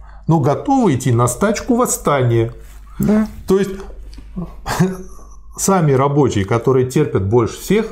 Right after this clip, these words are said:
Speaker 1: готовы к восстанию. То есть голова гнилая на всю голову получается. Ну а с точки зрения гнилой головы, конечно, народ не тот по традиции.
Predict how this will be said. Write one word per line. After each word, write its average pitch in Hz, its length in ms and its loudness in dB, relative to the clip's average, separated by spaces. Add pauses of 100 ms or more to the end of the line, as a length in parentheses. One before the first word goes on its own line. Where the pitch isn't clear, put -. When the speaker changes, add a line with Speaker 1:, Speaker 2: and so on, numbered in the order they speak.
(100)
Speaker 1:
готовы 135 680 2
к - 60 -6
восстанию. 135 720 0 (440)
То 147 80 4
есть 151 160 2 (600)
голова 170 500 4
гнилая 123 680 2 (200)
на 127 140 2
всю 190 200 2
голову 90 680 0 (140)
получается. 107 760 -2 (1500)
Ну 151 220 4
а 143 40 2
с - 60 -8
точки 175 320 0
зрения 160 240 4
гнилой 160 300 4
головы, 160 360 2
конечно, 160 380 0
народ 151 260 2
не 165 100 2
тот - 300 -4 (300)
по 107 80 -2
традиции. 117 680 -2